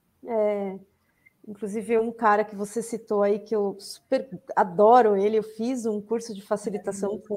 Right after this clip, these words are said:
Speaker 1: ele lá na Kairos, né, o Alex Bretas. É, fiz o Germinar, ele também é, é germinado, é,
Speaker 2: Germinar é lindo também.
Speaker 1: Lindo,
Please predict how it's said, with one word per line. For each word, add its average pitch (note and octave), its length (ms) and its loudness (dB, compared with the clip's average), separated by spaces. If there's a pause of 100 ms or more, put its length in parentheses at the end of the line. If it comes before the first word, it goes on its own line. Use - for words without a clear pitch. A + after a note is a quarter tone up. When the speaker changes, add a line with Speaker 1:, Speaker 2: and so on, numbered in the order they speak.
(160)
Speaker 1:
ele G#3+ 300 0
lá G3 260 0
na B3 140 -4
Kairos, G3+ 680 -2
né, F#3+ 400 -2
o F#3 180 -8
Alex F#3+ 340 -6
Bretas. F#3 580 -4 (600)
É, F#3 840 0
fiz D#4 320 2
o C4+ 80 2
Germinar, A#3 680 8
ele A3+ 160 6
também A#3 760 4
é, F#3+ 320 0
é - 20 2
germinado, G#3 1120 2
é, A3+ 80 -10 (160)
Speaker 2:
Germinar G#3+ 320 -2
é A#3 140 2
lindo A3 240 -2 (260)
também. G3+ 380 -8 (480)
Speaker 1:
Lindo, G#3+ 580 -2